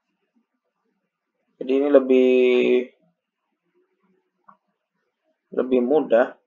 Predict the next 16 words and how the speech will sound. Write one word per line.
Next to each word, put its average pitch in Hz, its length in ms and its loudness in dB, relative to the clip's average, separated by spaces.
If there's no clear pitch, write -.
apabila 120 720 4
kalian 127 640 0
ingin 127 400 -4
upload 131 480 0
atau 131 400 -4
download 123 480 0
dibandingkan 123 480 2
menggunakan 123 400 0
kartu 127 160 -6
sim 123 240 -6
biasa. 120 560 0
Ini 151 320 -6
kartu 135 240 -6
sim-nya 135 240 -6
sudah 127 320 0
didesain 120 880 -4